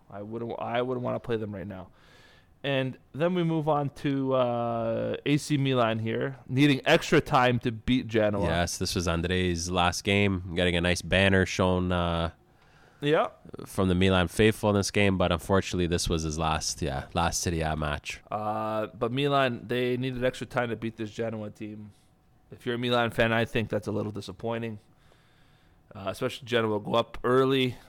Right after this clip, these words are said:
Speaker 1: Giroud t-, sc-, ties it in the seventy-fourth minute, but then once extra time hit,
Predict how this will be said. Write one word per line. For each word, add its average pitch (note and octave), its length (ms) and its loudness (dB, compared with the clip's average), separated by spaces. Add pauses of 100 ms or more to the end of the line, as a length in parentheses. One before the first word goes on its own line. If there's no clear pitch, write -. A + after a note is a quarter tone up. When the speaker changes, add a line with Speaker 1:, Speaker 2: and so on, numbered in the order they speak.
(120)
Speaker 1:
Giroud B2+ 680 4
t-, B2+ 180 -8 (380)
sc-, - 200 -10 (120)
ties C3 300 4
it B2+ 40 2
in A#2+ 60 2
the A#2 60 0
seventy-fourth B2 580 0
minute, B2 320 -2
but A#2 120 -2
then A#2+ 200 -2
once C3+ 220 -2
extra B2 240 -2
time A#2 320 -4
hit, A2 260 -2